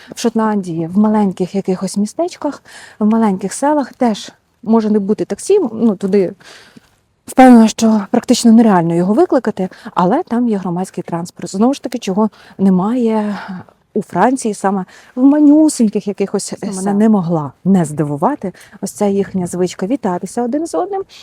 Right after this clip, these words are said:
Speaker 1: і посміхатися один одному, коли ви йдете на зустріч один одному, або ваші погляди зустрічаються. Це, е, не тільки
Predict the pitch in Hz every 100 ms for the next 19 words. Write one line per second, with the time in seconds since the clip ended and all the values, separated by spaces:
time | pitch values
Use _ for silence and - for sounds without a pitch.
0 | - 226 233 233 208 185 175 170 - 165
1 | 170 160 180 254 254 214 202 175 175 170
2 | 165 - - - 190 190 180 175 165 -
3 | 196 190 285 320 - 262 - 233 240 233
4 | 240 214 208 196 175 175 180 175 - 220
5 | 180 175 - 170 165 165 - 302 277 220
6 | 220 220 - 214 220 208 208 - 202 -
7 | - - - 233 247 - - 185 196 196
8 | 190 - - 214 240 262 - 233 214